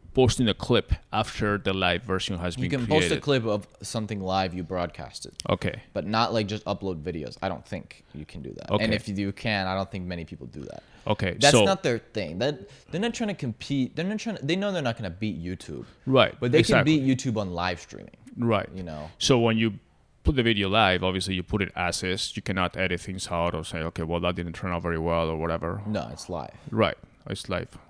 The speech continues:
Speaker 1: Okay. All right. Yeah, I was trying to separate what are the, the unique differences between what Twitch does versus YouTube. Like you said, I mean, they're not trying to compete with them. YouTube is well established. And
Speaker 2: They're trying to,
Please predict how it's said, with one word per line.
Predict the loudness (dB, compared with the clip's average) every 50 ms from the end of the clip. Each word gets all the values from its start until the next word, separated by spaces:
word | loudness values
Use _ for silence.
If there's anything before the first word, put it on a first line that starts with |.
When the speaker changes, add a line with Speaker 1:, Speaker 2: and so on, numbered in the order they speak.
| -12 -10
Speaker 1:
Okay. | -8 -8 -8 -10 -14 -18 -20 -20 -20 -20 -20 -18 -18 -18 -16 -2 4
All | 4 6
right. | 6 8
Yeah, | 8 10 10
I | 10
was | 8 6 6
trying | 6 6 6
to | 4
separate | 4 4 4 4 4 2 2 4 4 4 2 -2 -6 -4
what | 0 2 4 4
are | 4 2
the, | 2 2 2 0 0 -2 -6 _ -20 -20 _ _ _ _ _ -18 -18 -18 -18 -20 -20 -20 -20 -18 -16
the | -14 -8 -2 0 0 2
unique | 2 2 2 2 2 0 0 -2 -4 -6 -6 -10 -16 -20 -20 -20 -20 -20 -20 _ -10 -10 -10 -2 0
differences | 2 2 2 0 -2 -2 -2 -4 -6 -4
between | -4 -4 -4 -2 -2 -2 0 0 -2 -2 -4 -6 -6 -4
what | -2 -2 -2 -2
Twitch | -2 -2 -2 -2 -2 -2
does | 0 0 0 0 -2
versus | -4 -6 -6 -6 -6 -8 -6
YouTube. | -4 -4 -4 -2 -2 -2 -2 -2 -2 -4 -8 -6 -6
Like | -6 -6 -4
you | -4
said, | -2 0 0 0
I | 0
mean, | -2 -2 0
they're | 2 2
not | 2 0 0
trying | 0 0 0 -2
to | -4
compete | -4 -4 -2 0 2 2
with | 2 2 2
them. | 0 -2 -2
YouTube | -2 -2 -2 -2 -2 -2
is | -4 -4 -2
well | 0 0 0
established. | -2 -2 -2 -2 -2 -2 -4 -4 -6
And | -6 -4 -2
Speaker 2:
They're | -2 0
trying | 2 2 2 2 2 0
to, | -2 -6